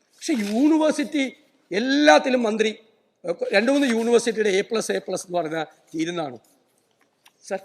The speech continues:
കേരളത്തിലെ പത്ത് സർവകലാശാലകളിൽ വൈസ് ചാൻസലർമാരില്ല, ഇൻചാർജ് ഭരണമാണ്. എത്ര കോളേജുകളിലാണ് പ്രിൻസിപ്പൽമാരില്ലായിരുന്നു? ഗവൺമെന്റ് കോളേജുകളിൽ പ്രിൻസിപ്പൽമാരില്ലായിരുന്നു. നമ്മൾ പഠിക്കുമ്പോ, നമ്മൾ പഠിക്കുമ്പോ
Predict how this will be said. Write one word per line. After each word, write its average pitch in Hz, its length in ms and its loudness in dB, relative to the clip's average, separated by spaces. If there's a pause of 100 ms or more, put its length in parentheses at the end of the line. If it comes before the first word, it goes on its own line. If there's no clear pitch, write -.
കേരളത്തിലെ 214 480 -2
പത്ത് 190 500 -8
സർവകലാശാലകളിൽ 202 1040 0
വൈസ് 165 280 -2
ചാൻസലർമാരില്ല, 214 880 -2 (320)
ഇൻചാർജ് 233 560 4
ഭരണമാണ്. 240 520 4 (680)
എത്ര 262 480 6
കോളേജുകളിലാണ് 262 680 6
പ്രിൻസിപ്പൽമാരില്ലായിരുന്നു? 247 1080 -2 (460)
ഗവൺമെന്റ് 285 440 6
കോളേജുകളിൽ 262 500 6
പ്രിൻസിപ്പൽമാരില്ലായിരുന്നു. 254 1000 0 (760)
നമ്മൾ 285 260 6
പഠിക്കുമ്പോ, 285 580 8 (1040)
നമ്മൾ 240 280 6
പഠിക്കുമ്പോ 220 640 2